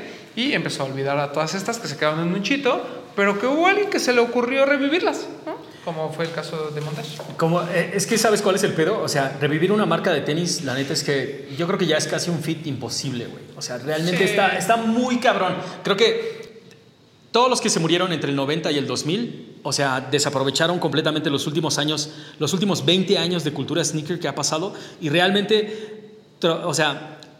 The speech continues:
Speaker 2: la nostalgia obviamente vende, güey, ¿no? Jordan
Speaker 1: Claro.
Speaker 2: prácticamente nos tiene comiendo eso cada fin de
Speaker 1: Ujú.
Speaker 2: semana, güey. Sin embargo, Jordan y Jordan Brand significan algo, güey. O sea, pero un par de L A Gears tal vez es una memoria que te quedó y de ahí no se va a mover.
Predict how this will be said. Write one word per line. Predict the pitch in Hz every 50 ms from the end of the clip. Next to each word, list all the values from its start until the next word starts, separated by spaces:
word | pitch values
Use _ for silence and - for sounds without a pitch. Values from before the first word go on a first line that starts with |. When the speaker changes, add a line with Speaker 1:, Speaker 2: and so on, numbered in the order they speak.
| - - -
Speaker 2:
la | 190 185
nostalgia | 180 180 170 175 - 262 254 247 - 277 277 254 -
obviamente | 185 190 196 190 180 185 180 - - 151
vende, | 127 123 147 147 143 127 120 110
güey, | 107 - - - - -
¿no? | 147 156 202 - - - - - -
Jordan | 180 175 170 160 165 175 175
Speaker 1:
Claro. | -
Speaker 2:
prácticamente | 151 156 151 151 175 - 165 139 139 147 147 147 160
nos | 139 135 - -
tiene | - 147 151 147
comiendo | 147 143 127 139 139 139 139 135 135 135
eso | 135 139 131
cada | 135 131 123
fin | - 170 -
de | 190
Speaker 1:
Ujú. | 180 175
Speaker 2:
semana, | - - 131 113 113
güey. | 110 117 - - - - - - -
Sin | - 175 180
embargo, | 175 170 175 190 185 185 196 185 - - - - - - - - - - - - - 135
Jordan | 170 190 202 196 214 226 233 220 - 214 208 -
y | 165 156
Jordan | 160 170 180 190 190
Brand | 185 208 220 233 240 214 - - - -
significan | - 131 131 139 139 143 - 156 143 135 131
algo, | 131 147 151 135 123 117 110
güey. | 110 107 101 - - - - -
O | 143
sea, | - 131 123 120 -
pero | 147 143 160
un | 165
par | - 180 180 180
de | 175 160 151 160
L | 165 160
A | 160 156 139 131
Gears | 160 175 196 214 196 - - - - - -
tal | 160 160 160
vez | 185 180 -
es | 175 - -
una | 185 185 180
memoria | 170 147 139 139 147 156 165 180 190 190 170 - -
que | 151 127
te | - 127
quedó | - 135 131 135 143 160 202 226 - - - -
y | 151 139 135
de | 131 127
ahí | 127 135 151 151
no | 156 160
se | 147 - 147
va | 131
a | 127
mover. | 131 120 120 127